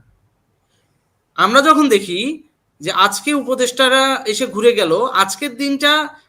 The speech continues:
খাবারের মান মোটামুটি চলছে, কিন্তু কালকের খাবারটা আজ-, আরো জঘন্য এবং গন্ধের ঠেলায় খাওয়াই যাচ্ছে না। একটা কেমিক্যালের গন্ধ আসে।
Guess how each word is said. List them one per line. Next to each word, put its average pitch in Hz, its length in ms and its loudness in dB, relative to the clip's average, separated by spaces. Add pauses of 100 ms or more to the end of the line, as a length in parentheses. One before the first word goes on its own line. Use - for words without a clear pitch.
(180)
খাবারের 233 480 2
মান 262 280 0
মোটামুটি 277 920 -2
চলছে, 277 340 -8
কিন্তু 277 180 -6
কালকের 254 380 2
খাবারটা 240 360 -2
আজ-, 233 340 -2
আরো 208 180 -2
জঘন্য 208 440 -2
এবং 240 200 -2
গন্ধের 185 340 -4
ঠেলায় 254 240 -2
খাওয়াই 196 280 -2
যাচ্ছে 160 280 -8
না। 117 100 -20 (560)
একটা 175 180 -10
কেমিক্যালের 254 480 -2
গন্ধ 202 260 -2
আসে। 180 320 -4